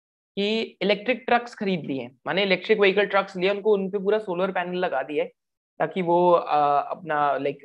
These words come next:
इलेक्ट-, इले-, उससे चले, battery powered electric व्हीकल से। And, uh, ये क्यों कर रहा है? क्योंकि freight heavy industry है, तो freight cost में बचत आए। मेरे को नहीं लगता उनका कोई competitor ऐसा कर सकता है। तो ये एक आपके लिए बहुत बड़ी चीज है, एक learning है अगर जो आपको सीखनी चाहिए,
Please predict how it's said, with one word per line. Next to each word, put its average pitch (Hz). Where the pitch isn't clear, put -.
इलेक्ट-, 151
इले-, 160
उससे 160
चले, 180
battery 170
powered 156
electric 143
व्हीकल 135
से। 147
And, 147
uh, 147
ये 170
क्यों 202
कर 202
रहा 190
है? 202
क्योंकि 196
freight 185
heavy 185
industry 165
है, 170
तो 214
freight 220
cost 208
में 196
बचत 156
आए। 123
मेरे 147
को 175
नहीं 202
लगता 202
उनका 196
कोई 202
competitor 165
ऐसा 139
कर 120
सकता 127
है। 117
तो 143
ये 175
एक 185
आपके 160
लिए 196
बहुत 156
बड़ी 175
चीज 165
है, 151
एक 147
learning 160
है 151
अगर 147
जो 147
आपको 131
सीखनी 131
चाहिए, 113